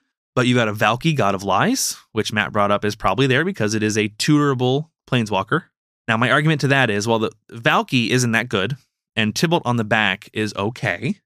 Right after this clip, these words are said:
but he isn't that good of a Planeswalker, and if you're gonna tutor up a seven mana Planeswalker, you could also tutor up any seven mana creature, and probably there are better things. I mean, like, if you're looking at these, like, any creature that for seven mana, like, Sarah's Emissary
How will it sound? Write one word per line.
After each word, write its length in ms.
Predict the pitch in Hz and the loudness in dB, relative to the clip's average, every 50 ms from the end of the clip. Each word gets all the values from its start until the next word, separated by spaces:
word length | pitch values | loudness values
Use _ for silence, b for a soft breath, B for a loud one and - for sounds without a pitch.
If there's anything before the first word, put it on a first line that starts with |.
| _ _ _ _ _ _ - | _ _ _ _ _ _ -2
but 100 | 135 135 | 0 2
he 100 | 170 220 | 2 2
isn't 160 | 226 226 202 | 2 2 2
that 160 | 175 160 151 | 0 0 2
good 120 | 160 160 | 2 2
of 60 | 143 127 | 2 2
a 60 | 113 98 | 0 -2
Planeswalker, 800 | - - 196 196 175 135 117 98 - 95 - - 117 139 160 156 - | -2 2 2 2 2 2 0 -2 -4 -4 -2 -2 0 0 0 -2 -2
and 80 | 113 | 0
if 100 | 117 113 | 0 0
you're 80 | 123 127 | 0 0
gonna 180 | 135 165 151 127 | 0 0 0 -2
tutor 460 | - - - - 185 175 160 147 143 143 | -4 -4 -2 0 2 2 4 4 2 2
up 180 | 143 139 - - _ - | 0 -2 -6 -12 _ -4
a 100 | 113 110 | -4 -2
seven 380 | 101 - - 139 131 131 123 123 | -2 0 0 2 2 2 2 2
mana 220 | 120 110 104 101 | 2 2 0 0
Planeswalker, 800 | - - 202 220 190 139 120 107 101 104 104 - 110 110 117 127 b b b _ _ - | 0 0 0 0 0 0 0 0 0 -2 -2 -2 -2 0 -2 -2 b b b _ _ -4
you 100 | 117 113 | -4 -2
could 140 | - 123 | 0 2
also 300 | 117 123 139 - - 117 | 2 2 2 2 0 -2
tutor 360 | 107 - - 131 123 110 107 107 | -2 0 0 0 2 2 2 2
up 140 | 104 101 - - | 0 -2 -4 -6
any 260 | - 110 113 113 107 | -4 -2 0 0 0
seven 400 | - - - 110 104 104 101 101 | 0 -2 -2 -2 0 -2 -2 -2
mana 240 | 101 98 98 92 90 | -2 -4 -4 -4 -6
creature, 720 | - - - - 254 233 - - - 95 95 107 123 - _ _ _ _ _ _ _ - | -10 -12 -4 0 0 0 0 0 -2 0 0 -2 -4 -6 _ _ _ _ _ _ _ -6
and 240 | 117 117 113 104 - | -4 -4 -4 -4 -6
probably 800 | - - - - - 104 107 127 151 160 185 185 175 185 185 | -8 -8 -6 -2 0 2 2 2 2 0 0 2 2 2 2
there 180 | 170 175 165 156 | 2 2 2 2
are 40 | 156 | 2
better 280 | 143 143 139 143 156 156 | 2 0 0 0 0 0
things. 220 | 156 - 156 - | 0 -2 0 2
I 60 | 147 | 2
mean, 180 | 156 156 143 127 b b b b _ - | 2 2 2 0 b b b b _ -2
like, 160 | 143 131 - | -2 -2 0
if 140 | - 143 135 | -2 -2 0
you're 120 | 147 156 | 2 4
looking 340 | 156 170 190 190 220 208 196 170 | 4 4 2 2 2 2 2 2
at 80 | 156 | 2
these, 240 | - 139 135 131 117 | 2 2 2 2 2
like, 200 | 120 113 104 - - | 0 -2 -2 -2 -2
any 220 | 120 120 123 127 120 | 0 2 2 2 2
creature 480 | - - 127 123 - - 117 110 107 98 | 2 2 0 0 2 0 0 0 -2 -2
that 220 | 104 101 98 - | -2 -4 -4 -2
for 100 | - 104 | -4 -4
seven 300 | - 123 117 104 95 95 | -2 0 -2 -2 -2 -4
mana, 280 | 101 110 110 98 90 90 | -2 -2 -2 -2 -2 -4
like, 220 | 95 92 90 - - | -6 -6 -8 -8 -8
Sarah's 540 | - - - - - 139 165 185 185 139 117 | -6 -4 -2 0 0 2 2 2 0 0 2
Emissary 760 | 117 156 156 135 - - 101 95 - - - - 101 - | 2 2 2 2 2 0 -2 -2 -4 -6 -8 -10 -12 -14